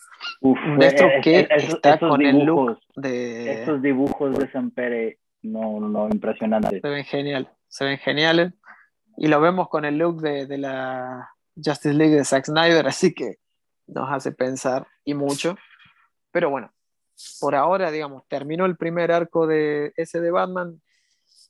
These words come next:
Speaker 2: Van a ser dos números nada más que va a hacer Josh de Batman ahora, porque la historia Shadow World va a tener, este, creo que do-, dos de Batman, y si mal no recuerdo, tres de Deathstroke Inc. y tres de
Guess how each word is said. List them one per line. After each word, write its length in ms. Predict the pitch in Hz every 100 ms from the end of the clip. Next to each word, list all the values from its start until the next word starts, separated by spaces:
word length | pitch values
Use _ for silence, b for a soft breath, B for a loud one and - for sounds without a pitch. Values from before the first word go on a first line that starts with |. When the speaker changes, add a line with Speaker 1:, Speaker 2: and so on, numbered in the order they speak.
| _
Speaker 2:
Van 300 | 156 151 160
a 60 | 151
ser 220 | 170 151
dos 200 | 156 151
números 320 | 175 160 139
nada 180 | 143 143
más 180 | 147 147
que 100 | 135
va 120 | 131
a 20 |
hacer 420 | 143 147 139 135 131
Josh 300 | 143 143 135
de 160 | 131
Batman 320 | 135 143 143 143
ahora, 220 | 170 175
porque 400 | - - - - _ -
la 120 | 127
historia 320 | 131 143 139 135
Shadow 360 | 147 135 135
World 340 | 143 143 147 - _ _ _ _ _ _ _ -
va 220 | 135 127
a 80 | 131
tener, 380 | 131 135 135 131
este, 580 | - - 123 117 110 -
creo 220 | 160 139
que 140 | 135
do-, 280 | 139 160 - _ _
dos 240 | - 160 160
de 100 | 160
Batman, 440 | 175 180 190 190
y 80 | 135
si 60 | 143
mal 120 | 147
no 80 | 139
recuerdo, 380 | 151 160 147
tres 260 | 135 165 160
de 120 | 151
Deathstroke 400 | 156 160 156 151
Inc. 300 | 170 185 - - _ _ _ _ -
y 120 | 135
tres 340 | - 147 135 139
de 600 | 135 131 117 110 104